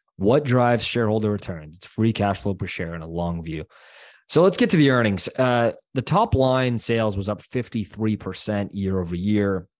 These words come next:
Annual recurring revenue, uh, up on that same metric, but fo-, fifty-four percent, so slightly higher. But that gives you an idea of A R R is equal to revenue. This is a recurring revenue business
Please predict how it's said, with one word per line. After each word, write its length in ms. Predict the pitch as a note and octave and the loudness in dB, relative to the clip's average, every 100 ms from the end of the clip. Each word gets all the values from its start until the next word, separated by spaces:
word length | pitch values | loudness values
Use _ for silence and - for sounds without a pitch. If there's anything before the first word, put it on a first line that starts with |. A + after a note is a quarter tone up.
| _ _ _ _ _ - - | _ _ _ _ _ -20 -6
Annual 400 | A#2+ A#2 B2 A2+ | -2 2 2 0
recurring 600 | G2 G2 - A#2 A2 F2+ | -2 -6 -8 -4 -2 -2
revenue, 640 | F#2 F#2+ F#2 F#2 F2+ F2 E2+ - - - _ - | -2 -2 -4 -4 -4 -6 -10 -20 -20 -20 _ -10
uh, 400 | F#2+ F#2 D#2+ D#2+ | -4 -2 -2 -4
up 200 | - G2 | -4 0
on 80 | G#2 | 0
that 160 | F#2 F2 | 0 -2
same 400 | - G2+ F#2+ F#2 | -2 0 0 -2
metric, 460 | F2+ - F#2+ F2 - | -4 -4 -6 -6 -8
but 140 | E2+ - _ _ - B2 | -10 -10 _ _ -4 2
fo-, 180 | A#2+ - | 2 2
fifty-four 500 | C#3 A2 G2+ A#2+ A#2 | -2 -2 2 2 2
percent, 420 | A2 - F#2+ F#2+ | 0 -2 -4 -4
so 280 | - F#2 F2+ | -4 -2 -2
slightly 520 | - - - A#2 G#2 | -6 -4 -2 0 0
higher. 400 | F#2+ F2+ F2 F2+ - - - _ | -2 -4 -6 -10 -14 -20 -20 _
But 140 | G2+ F#2 | -2 0
that 140 | A#2 | 0
gives 180 | C3+ A#2 | 2 4
you 100 | A#2+ | 4
an 80 | G#2+ | 4
idea 460 | G2+ F#2+ G#2 F#2+ | 0 2 2 2
of 440 | F2 F2+ F2+ E2+ - _ _ _ _ _ _ - | 0 -2 -4 -8 -14 _ _ _ _ _ _ -2
A 180 | B2+ C#3+ | 2 4
R 200 | C3+ B2 | 4 4
R 340 | A#2 A2+ A2+ - | 4 4 2 2
is 360 | C3 A#2+ G#2+ | 2 2 0
equal 300 | A2+ G#2+ G#2+ G2+ | -2 -2 -4 -4
to 120 | G2+ | -4
revenue. 380 | F#2+ F#2+ F#2 F#2 | -2 -4 -6 -8
This 160 | F#2 | -8
is 60 | - | -10
a 60 | |
recurring 720 | F2+ - - A2 G#2+ G2+ G2 F#2 | -10 -10 -2 2 2 2 0 0
revenue 440 | F#2+ F2 F#2 F2 | -2 -2 -2 -4
business 640 | F2 B2 G#2 G#2+ G2+ - | 2 2 2 2 0 -4